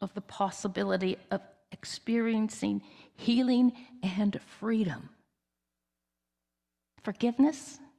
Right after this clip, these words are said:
is in your self-interest. Does it take steps, practice, sometimes help, sometimes conversations, sometimes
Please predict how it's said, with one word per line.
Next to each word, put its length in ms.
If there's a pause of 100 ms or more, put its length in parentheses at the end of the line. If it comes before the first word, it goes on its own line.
(100)
is 240 (380)
in 220
your 500
self-interest. 1500 (720)
Does 180
it 120
take 360
steps, 680
practice, 480
sometimes 520
help, 320
sometimes 500
conversations, 840
sometimes 520